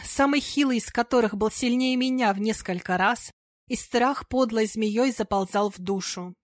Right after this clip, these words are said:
Не съехать в панику мне помогла девушка, вошедшая в зал и пригласившая всех пройти в другое помещение.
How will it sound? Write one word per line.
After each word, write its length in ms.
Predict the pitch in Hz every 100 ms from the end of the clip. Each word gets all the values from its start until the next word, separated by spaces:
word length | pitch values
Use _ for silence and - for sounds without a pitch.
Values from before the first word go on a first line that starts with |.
| _ _ _ _
Не 200 | 214 233
съехать 420 | 240 269 311 285
в 160 | - -
панику 500 | 269 320 320 247 226
мне 180 | 220 226
помогла 420 | 240 240 254 269
девушка, 560 | 240 254 202 185 - 196
вошедшая 560 | 202 - 202 - 202
в 60 | 196
зал 360 | 190 226 285 311 _ _ -
и 80 |
пригласившая 800 | 254 262 254 262 294 320 - 285
всех 440 | 240 - 285 302 -
пройти 340 | 240 214 -
в 80 | 262
другое 420 | 233 233 214 233
помещение. 920 | 233 233 233 226 - 196 175 165 165